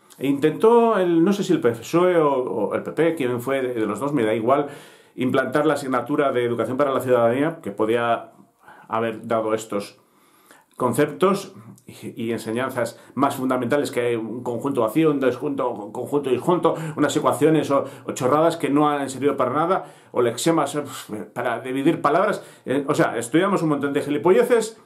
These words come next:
y no nos enseñan lo básico. Y lo básico también tendría que ser, pues, no hagas bromitas llamando al uno uno dos.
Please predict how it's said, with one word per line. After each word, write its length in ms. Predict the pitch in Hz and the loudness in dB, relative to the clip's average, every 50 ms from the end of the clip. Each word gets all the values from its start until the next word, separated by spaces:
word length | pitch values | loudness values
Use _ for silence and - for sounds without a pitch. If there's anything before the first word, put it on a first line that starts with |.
| _ _ _ _ _ - - - - - - _ - | _ _ _ _ _ -20 -20 -20 -20 -20 -18 _ -4
y 80 | 147 | 0
no 80 | 151 190 | 2 2
nos 180 | 185 170 156 156 | 2 2 0 0
enseñan 360 | 143 127 160 165 165 156 143 | 2 4 4 4 6 4 4
lo 100 | 127 127 | 2 2
básico. 420 | 127 117 - - 98 92 - - - - _ _ _ _ _ _ _ _ _ - - | 2 0 -2 -6 -10 -12 -12 -14 -18 -18 _ _ _ _ _ _ _ _ _ -6 0
Y 60 | 143 | 2
lo 100 | 147 170 | 4 4
básico 340 | 220 240 233 226 214 196 185 | 4 4 2 2 2 0 0
también 440 | - 156 143 143 160 170 170 175 170 | 0 -2 -2 0 0 0 -2 -2 -4
tendría 320 | - 120 113 117 135 135 139 | -6 -6 -4 -2 -4 -2 -2
que 80 | 156 | -2
ser, 220 | 147 175 175 165 - | -2 -2 -4 -2 -2
pues, 200 | 135 117 - - - - - - - _ _ _ _ _ - | -4 -4 -6 -6 -16 -20 -20 -20 -20 _ _ _ _ _ -4
no 680 | - 143 170 180 185 196 214 220 226 220 - - - - _ _ _ _ _ _ - | 2 4 6 6 6 6 6 4 2 0 -2 -4 -12 -20 _ _ _ _ _ _ -4
hagas 440 | - 160 165 151 139 147 147 151 160 | -2 -2 -2 0 -2 -4 -6 -6 -2
bromitas 640 | 156 196 233 214 220 214 214 - 202 190 - - 131 | 0 0 2 2 0 -2 -2 -2 -2 -2 -2 -4 -4
llamando 640 | 127 135 135 131 131 135 139 131 131 131 127 - | -4 -2 -2 -2 -2 -4 -4 -4 -4 -4 -4 -4
al 240 | 113 117 - - - - | -4 -4 -4 -6 -6 -6
uno 360 | 147 139 139 135 127 120 120 | -2 0 2 2 2 2 0
uno 240 | 127 113 104 92 87 | -2 -4 -4 -4 -6
dos. 280 | 82 78 - - - | -8 -10 -12 -14 -18